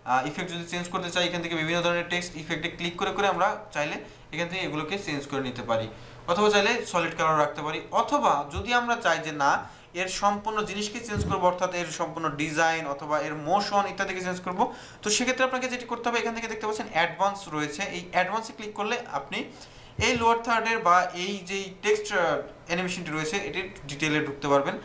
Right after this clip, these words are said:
এখানে যাওয়ার পর চাইলে আপনারা এখান থেকে নিচের এই পার্টটিকে যদি ধরি, এখানে দেখতে পাচ্ছেন দুটি layer, অর্থাৎ এখানে কিন্তু layer দেখাচ্ছে দুটো। তো একটি হচ্ছে বন্ধুরা নিচের layer, অর্থাৎ এই হলুদ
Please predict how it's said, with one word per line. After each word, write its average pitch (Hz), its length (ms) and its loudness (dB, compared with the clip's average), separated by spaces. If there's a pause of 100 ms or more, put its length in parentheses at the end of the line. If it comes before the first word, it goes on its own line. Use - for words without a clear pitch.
(340)
এখানে 240 200 4
যাওয়ার 240 200 2
পর 233 100 2
চাইলে 220 240 2
আপনারা 214 280 4
এখান 214 200 -2
থেকে 208 160 -2
নিচের 196 280 -2
এই 190 140 0
পার্টটিকে 175 300 0
যদি 165 180 -6
ধরি, 151 280 -2
এখানে 185 160 0
দেখতে 180 140 -2
পাচ্ছেন 185 200 -2
দুটি 160 220 -2
layer, 151 380 4
অর্থাৎ 170 360 -2
এখানে 202 220 0
কিন্তু 196 180 -4
layer 156 280 2
দেখাচ্ছে 143 380 -4
দুটো। 131 340 -4 (640)
তো 196 80 8 (1900)
একটি 185 220 0
হচ্ছে 240 220 4
বন্ধুরা 233 240 6
নিচের 220 280 0
layer, 214 240 6
অর্থাৎ 190 260 2
এই 190 60 -2
হলুদ 175 340 0